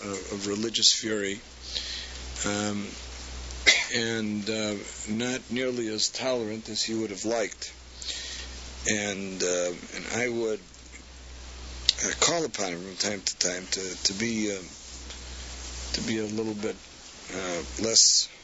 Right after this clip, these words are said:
patient, and, uh, th-, th-, there was just no way that I could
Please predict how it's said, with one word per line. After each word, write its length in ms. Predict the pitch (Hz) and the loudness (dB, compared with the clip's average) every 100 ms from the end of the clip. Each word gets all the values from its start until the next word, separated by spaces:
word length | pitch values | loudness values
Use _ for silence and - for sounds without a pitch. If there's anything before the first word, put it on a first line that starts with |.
| - - - | -18 -8 0
patient, 500 | 110 95 101 82 - | 2 2 -2 -6 -8
and, 140 | 87 | -8
uh, 320 | 85 82 85 80 90 90 | -8 -6 -6 -6 -6 -8
th-, 320 | 85 - - | -6 -6 -6
th-, 100 | - - - - - | -8 -8 -6 -6 0
there 100 | 117 | 2
was 100 | 113 | 2
just 300 | - 113 - | 4 6 6
no 140 | 110 107 | 6 2
way 180 | 101 | 2
that 200 | 98 95 92 | 2 2 2
I 100 | 90 | 2
could 240 | - | 2